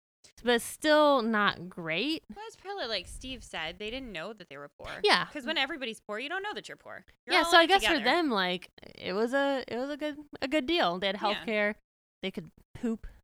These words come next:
Speaker 1: and it would be taken away from them. It wouldn't just be sitting there. So that was
Speaker 2: <laughs>
Speaker 1: cool.
Speaker 2: Yay.
Speaker 1: Uh, <laughs> um, yeah, so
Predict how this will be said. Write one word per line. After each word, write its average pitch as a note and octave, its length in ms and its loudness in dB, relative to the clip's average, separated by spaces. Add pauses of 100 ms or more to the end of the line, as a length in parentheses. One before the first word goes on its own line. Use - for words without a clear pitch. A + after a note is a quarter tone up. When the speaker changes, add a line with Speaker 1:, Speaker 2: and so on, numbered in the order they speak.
(240)
Speaker 1:
and G#3+ 160 0
it F#3+ 120 0
would G#3 120 -2
be G#3+ 120 -2
taken A#3 340 0
away F#3+ 300 4
from B3 260 2
them. B3 220 2
It A3+ 60 2
wouldn't G#3 220 2
just G3+ 160 -2
be G3+ 120 -4
sitting A3 520 0
there. A#3+ 340 2 (540)
So - 140 -2
that F#3 220 6
was A3+ 160 2
Speaker 2:
<laughs> C4 40 -6
Speaker 1:
cool. F3+ 460 0
Speaker 2:
Yay. G#4 60 -8 (200)
Speaker 1:
Uh, C#4 960 0 (760)
<laughs> - 0 -
um, G3+ 680 2 (1040)
yeah, D#4 240 2
so A#3+ 560 2